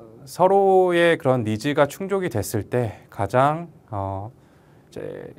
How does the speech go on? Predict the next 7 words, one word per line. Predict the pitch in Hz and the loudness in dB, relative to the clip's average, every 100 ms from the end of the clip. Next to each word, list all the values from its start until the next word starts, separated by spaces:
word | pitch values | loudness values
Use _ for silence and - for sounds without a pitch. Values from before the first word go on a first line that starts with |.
| - | -12
이 | 117 110 - - | -10 -10 -12 -14
피피피 | - 160 170 156 | -14 -8 -6 -6
사업의 | 139 143 147 123 117 | 2 4 6 4 0
효과가 | 151 160 110 101 98 92 | 0 0 2 0 -2 -6
극대화되므로, | 110 - 147 143 123 101 95 104 110 107 _ - - - _ _ _ | -12 0 6 6 6 -2 -4 -6 -10 -14 _ -20 -20 -20 _ _ _
어, | 110 104 101 101 101 - _ _ _ _ _ _ _ _ _ _ - | -2 0 2 0 -2 -8 _ _ _ _ _ _ _ _ _ _ -20
이제, | 87 - - | -20 -20 -20